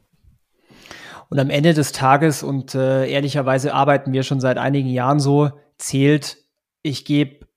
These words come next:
ein Euro in Marketing aus, sei es Facebook, Google Ads, Pinterest, Influencer, whatsoever.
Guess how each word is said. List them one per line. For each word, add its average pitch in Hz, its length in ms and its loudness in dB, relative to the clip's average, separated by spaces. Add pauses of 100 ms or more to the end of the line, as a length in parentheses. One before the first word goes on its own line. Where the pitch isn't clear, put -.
(120)
ein 139 240 2
Euro 143 360 2
in 127 140 -2
Marketing 127 500 -2
aus, 156 500 0
sei 131 220 -4
es 127 100 -4
Facebook, 143 720 -4
Google 143 300 0
Ads, - 640 -4
Pinterest, 131 480 -4
Influencer, 131 420 -4
whatsoever. 139 600 2